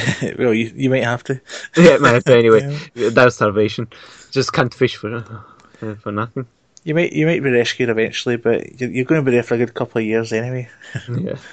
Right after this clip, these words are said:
Speaker 1: So you might as well, um, get playing your games and, uh,
Speaker 2: Oh, yeah, indeed.
Speaker 1: building things with your axe.
Speaker 2: Oh, yeah, indeed. Uh, well, the, yeah.
Speaker 1: As
Speaker 2: Yeah,
Speaker 1: long as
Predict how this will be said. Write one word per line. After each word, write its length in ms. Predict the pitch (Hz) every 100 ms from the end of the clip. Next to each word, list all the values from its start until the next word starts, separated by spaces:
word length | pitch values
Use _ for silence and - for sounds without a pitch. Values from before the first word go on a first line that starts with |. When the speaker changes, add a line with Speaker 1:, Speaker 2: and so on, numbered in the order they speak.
| - _ _
Speaker 1:
So 160 | -
you 80 | 117
might 120 | 120
as 100 | 107 120
well, 220 | 117 110
um, 240 | 113 113 113
get 180 | - -
playing 200 | - 123
your 120 | 117
games 400 | 110 117 127 120
and, 220 | 117 113 110
uh, 220 | 110 107 - _ _
Speaker 2:
Oh, 160 | 139 120
yeah, 120 | 107
indeed. 280 | 101 95 104 - _
Speaker 1:
building 280 | 123 131 135
things 240 | 139 127
with 140 | 123 -
your 120 | 113
axe. 360 | 120 - - - _ _
Speaker 2:
Oh, 280 | 147 151 127
yeah, 160 | 117 110
indeed. 340 | 107 101 113 - _ _ _ _ - 196 - _ _ _ _ -
Uh, 340 | 139 117 107 107
well, 280 | 190 185 165
the, 320 | 90 82 - - _
yeah. 340 | 170 143 110 - - _ _
Speaker 1:
As 120 | - -
Speaker 2:
Yeah, 60 |
Speaker 1:
long 80 | 139 135 147 151
as 100 | 156